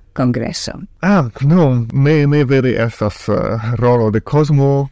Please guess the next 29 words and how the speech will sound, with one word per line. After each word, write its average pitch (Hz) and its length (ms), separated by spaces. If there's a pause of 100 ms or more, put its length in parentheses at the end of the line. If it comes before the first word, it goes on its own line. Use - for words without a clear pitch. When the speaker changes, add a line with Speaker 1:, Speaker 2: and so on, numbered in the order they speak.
Speaker 2:
kiel 117 440
firmao 113 600
aŭ 117 100
kiel 113 320
asocio. 117 680 (200)
Estas, 110 480
eh, 110 120
ĉefe 107 400
mia 117 240
persona 151 420
implektiĝo, 147 800 (120)
kiel, 113 460
eh, 113 420 (240)
entuziasmulo, 143 1080
ĉar 107 260
mi 110 180
partoprenis 113 680
en 107 260
du 127 160
afrikaj 143 360
kongresoj 131 720
de 104 180
Esperanto, 156 760 (100)
en, 110 340
eh, 107 160
Burundo 120 600
kaj 107 220
en 113 100
Senegalo. 117 680